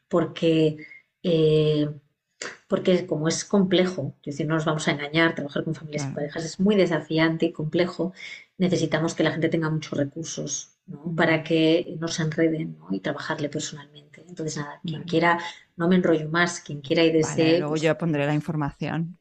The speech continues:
Speaker 2: Sí, sí, no te
Speaker 1: que me
Speaker 2: preocupes, sí,
Speaker 1: contacte,
Speaker 2: sí.
Speaker 1: pero bueno, yo lo que diría es eso, ¿no? Que, que sea con esta o con otra formación, pero que quien quiera trabajar con familias y parejas, pues yo creo que es interesante que, que se pueda especializar para no hacer cosas raras, porque si no se,
Speaker 2: Ujú.
Speaker 1: lo va a pasar mal.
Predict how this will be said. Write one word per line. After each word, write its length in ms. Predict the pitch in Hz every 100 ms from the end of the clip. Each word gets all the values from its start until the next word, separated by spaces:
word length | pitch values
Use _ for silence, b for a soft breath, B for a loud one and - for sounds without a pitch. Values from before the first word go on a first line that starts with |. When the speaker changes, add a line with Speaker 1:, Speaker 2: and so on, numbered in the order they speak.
| _
Speaker 2:
Sí, 180 | -
sí, 260 | 165 - -
no 160 | 160 156
te 60 |
Speaker 1:
que 80 | 143
me 120 | 156
Speaker 2:
preocupes, 320 | 156 156 170 143
sí, 120 | 202
Speaker 1:
contacte, 120 | 175
Speaker 2:
sí. 20 |
Speaker 1:
pero 180 | 160 160
bueno, 320 | 156 165 156 b b b _
yo 100 | 185
lo 100 | 175
que 60 | 185
diría 200 | 170 180
es 100 | 156
eso, 240 | 135 151 -
¿no? 100 | -
Que, 360 | 165 156 156 - _
que 100 | 185
sea 220 | 185 208
con 160 | 226 214
esta 320 | 226 - 151
o 100 | 151
con 120 | 147
otra 220 | 151 180 170
formación, 720 | 180 160 160 - 190 185 190
pero 180 | 165 143
que 140 | 156
quien 260 | - 151 147
quiera 540 | - 165 170 170 170 b _ _
trabajar 380 | - 165 160 175
con 100 | 165
familias 380 | 165 160 156 156
y 40 |
parejas, 520 | 151 147 - 170 180 b b _
pues 140 | - 143
yo 100 | 139
creo 140 | 147
que 80 | 147
es 100 | 147
interesante 640 | 147 143 139 147 - 156
que, 380 | - 151 151 -
que 100 | 156
se 120 | -
pueda 180 | - 151
especializar 840 | 151 156 - 156 147 - 165 190
para 200 | - 156
no 80 | 156
hacer 240 | 170 175 160
cosas 260 | 165 160
raras, 320 | 156 160 160 -
porque 220 | 170 -
si 160 | 160 170
no 80 | 180
se, 280 | 185 190 185
Speaker 2:
Ujú. 60 |
Speaker 1:
lo 140 | 175 160
va 60 |
a 40 | 165
pasar 280 | 214 147
mal. 300 | 170 190 151